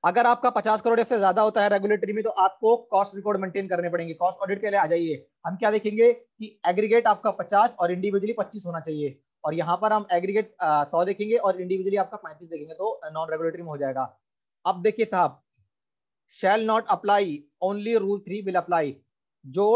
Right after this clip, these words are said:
industries, जिसका मान लीजिए जिस भी industries का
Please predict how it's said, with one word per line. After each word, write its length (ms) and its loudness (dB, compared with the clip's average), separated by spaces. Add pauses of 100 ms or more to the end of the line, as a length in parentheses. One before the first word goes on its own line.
(160)
industries, 640 -2
जिसका 380 -2
मान 200 0
लीजिए 300 -4
जिस 260 -12
भी 120 -4 (100)
industries 540 -4
का 220 4